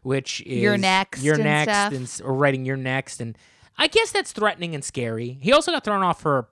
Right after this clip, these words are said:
Speaker 1: hitting producers
Speaker 2: Uh,
Speaker 1: is
Speaker 2: yeah, he
Speaker 1: what
Speaker 2: got,
Speaker 1: happened.
Speaker 2: well, I think it was security guards.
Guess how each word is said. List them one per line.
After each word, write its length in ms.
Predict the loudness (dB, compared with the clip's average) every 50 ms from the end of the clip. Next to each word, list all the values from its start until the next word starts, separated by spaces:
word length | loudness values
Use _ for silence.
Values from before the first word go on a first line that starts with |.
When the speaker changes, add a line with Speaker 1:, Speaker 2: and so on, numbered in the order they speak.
| _ _
Speaker 1:
hitting 260 | -8 -6 -6 -6 -6
producers 720 | -8 -8 -8 -8 -4 -2 -2 -2 -2 -4 -10 -12 -12 -8 0 2
Speaker 2:
Uh, 40 | 4
Speaker 1:
is 60 | 6
Speaker 2:
yeah, 160 | 8 6 6
he 60 | 6
Speaker 1:
what 80 | 4 2
Speaker 2:
got, 40 | 0 2
Speaker 1:
happened. 140 | 4 6
Speaker 2:
well, 80 | 6 6
I 160 | 6 6 4 2
think 200 | 2 0 -2 -2
it 40 | 0
was 120 | -2 -2 -4
security 420 | -4 -8 -2 0 -2 0 0 -2
guards. 480 | -6 -6 -10 -10 -14 -16 -18 -20 -20